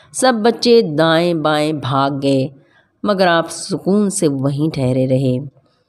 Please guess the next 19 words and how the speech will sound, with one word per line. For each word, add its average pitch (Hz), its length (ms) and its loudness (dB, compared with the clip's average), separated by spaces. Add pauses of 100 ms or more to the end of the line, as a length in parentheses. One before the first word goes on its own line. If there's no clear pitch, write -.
(240)
ये 202 160 2
देखकर 247 400 0
मामून 202 500 0
ने 185 140 0
आपसे 156 340 0
पूछा, 190 400 0 (600)
"बच्चे, 185 500 0 (800)
तुम 311 180 2
किस 185 260 -2
वजह 151 220 2
से 143 140 -2
नहीं 143 280 0
गए?" 135 260 2 (920)
आपने 226 480 2
बग़ैर 165 480 4
हिचकिचाए 156 580 2
हुए 143 220 0
कहा, 165 360 0 (720)
"रास्ता 175 480 2